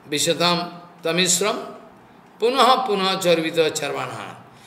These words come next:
ये लोग एक ही enjoyment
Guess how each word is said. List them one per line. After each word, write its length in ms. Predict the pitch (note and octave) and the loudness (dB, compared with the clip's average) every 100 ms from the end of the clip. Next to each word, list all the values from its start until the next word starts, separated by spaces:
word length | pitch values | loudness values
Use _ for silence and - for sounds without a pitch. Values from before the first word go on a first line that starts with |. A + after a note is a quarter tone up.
| - - | -20 2
ये 180 | F3 G#3 | 6 6
लोग 440 | G#3 G#3 - - - - - - - - - | 6 4 -2 -10 -16 -20 -20 -20 -20 -20 4
एक 220 | A3 B3+ | 4 6
ही 140 | D4 D4 | 2 4
enjoyment 880 | G#3 F#3 F#3+ A3 G#3+ D#3 A2+ - | 2 4 2 2 2 0 -4 -12